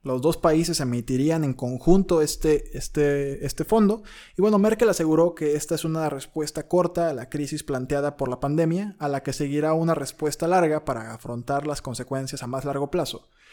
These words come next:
Y reconoció que hay países de la Unión Europea más afectados que otros y tenemos que actuar de manera europea, declaró la canciller, quien alertó de que las circunstancias actuales ponen en peligro la unidad de la Unión Europea. Entonces, bueno, ah,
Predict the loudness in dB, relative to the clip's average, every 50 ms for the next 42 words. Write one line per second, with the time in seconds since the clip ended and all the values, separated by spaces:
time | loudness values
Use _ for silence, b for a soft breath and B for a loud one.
0 | B B B B B B B 4 4 4 4 2 2 2 2 0 2 2 2 2
1 | 2 2 2 2 2 0 0 0 0 0 0 0 0 -2 -2 -2 -2 -2 -2 -2
2 | 0 0 0 2 2 0 0 -2 -2 -6 -8 -6 -4 -2 -2 -2 -2 -4 -2 -2
3 | -2 -2 -2 -4 -6 -6 -6 -6 -4 -4 -4 -4 -6 -6 -6 -6 -6 -4 -2 -2
4 | -2 -2 -2 -2 -4 -4 -4 -6 -6 -8 -10 _ 2 4 6 6 6 4 2 0
5 | -2 -2 -8 -12 b b b b b -6 -6 -4 -2 0 0 0 0 0 0 -2
6 | -4 -4 -2 0 0 0 0 -2 -2 -4 -4 -2 -4 -4 -6 -8 -4 -2 -2 -2
7 | -2 -4 _ -8 -8 -6 -6 -4 -4 -4 -4 -6 -6 -6 -6 -6 -6 -6 -8 -6
8 | -4 -4 -2 -2 -2 -2 -4 -6 -6 -4 -2 0 0 0 -2 -4 -6 -4 -2 0
9 | 0 0 0 0 0 0 -2 0 0 0 0 -2 -2 -4 -4 -4 -2 -2 0 0
10 | 0 0 -2 -2 -4 -4 -4 -2 0 0 0 0 0 -2 -4 -4 -4 -4 -4 -6
11 | -10 B B B B B B B B B 0 2 2 2 0 -2 -8 -14 -16 -16
12 | -18 _ _ -8 -6 -2 0 2 2 2 2 2 2 2 2 2 0 -2 B B
13 | B B B B B B B B B -4 -2 -2 -2 -4